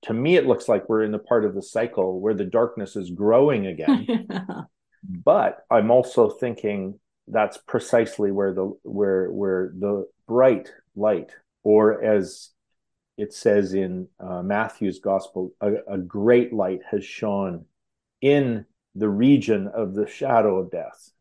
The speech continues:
Speaker 1: you
Speaker 2: Mm-hmm.
Speaker 1: know? And so what kind of kingdom could unfurl from that? What kind
Speaker 2: Right.
Speaker 1: of movement of, of God?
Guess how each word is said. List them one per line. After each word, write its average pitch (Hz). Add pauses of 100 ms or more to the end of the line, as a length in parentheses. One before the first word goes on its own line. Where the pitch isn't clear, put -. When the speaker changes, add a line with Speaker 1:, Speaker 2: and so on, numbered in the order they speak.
(160)
Speaker 1:
you 175
Speaker 2:
Mm-hmm. -
Speaker 1:
know? 101 (300)
And 104
so 113 (260)
what 120
kind 143
of -
kingdom 135
could 123
unfurl 123
from 92
that? 98 (400)
What 110
kind 120
Speaker 2:
Right. 101
Speaker 1:
of 95
movement 104 (140)
of, 95
of 98
God? 101